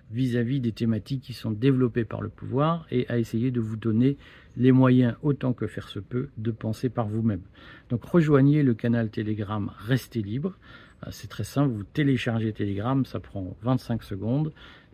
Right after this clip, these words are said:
et vous aurez sur l'écran Telegram, comme sur tous les réseaux sociaux, une petite loupe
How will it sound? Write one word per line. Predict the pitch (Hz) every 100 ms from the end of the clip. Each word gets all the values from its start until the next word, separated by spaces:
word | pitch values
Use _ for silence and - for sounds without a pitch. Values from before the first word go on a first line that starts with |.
| 123
et | 117 117 120
vous | 117 113 110
aurez | 107 110 104 -
sur | - -
l'écran | 110 113 - 113
Telegram, | 110 107 104 107 104
comme | 92 110
sur | - 117
tous | -
les | 113
réseaux | 107 107 101
sociaux, | 101 95 110
une | 101
petite | 151 135 127 -
loupe | 135